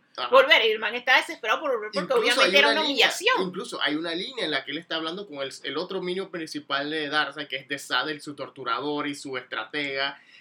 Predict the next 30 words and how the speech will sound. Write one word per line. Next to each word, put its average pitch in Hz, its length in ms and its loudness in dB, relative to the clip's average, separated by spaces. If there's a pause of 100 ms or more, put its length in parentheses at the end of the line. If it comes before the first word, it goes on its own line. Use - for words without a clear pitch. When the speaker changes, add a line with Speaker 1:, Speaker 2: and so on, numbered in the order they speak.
(120)
Speaker 1:
y 135 120 -14
su 127 260 -12
científico 143 720 -8
principal. 127 520 -4
Speaker 2:
Que 254 60 2
Speaker 1:
Y - 20 6
Speaker 2:
a 226 60 6
Speaker 1:
su 208 60 2
Speaker 2:
todo 247 220 4
esto 294 240 0
ese 302 180 -4
es - 80 -8
otro 240 360 -2
Starscream 339 500 -2
metiendo 233 320 -8
Speaker 1:
Ajá, - 80 2
Speaker 2:
cizaña. 131 320 6
O 139 40 6 (100)
Speaker 1:
entonces, 190 160 6
Speaker 2:
sea, 196 100 6
Speaker 1:
no, 214 180 8
no, - 0 -
no, 269 80 8
Speaker 2:
Darkseid 254 300 12
Speaker 1:
es 415 60 12
que 466 100 10
le 440 60 6
Speaker 2:
tiene 415 180 8
Speaker 1:
dice, 440 60 12
Speaker 2:
los 370 120 8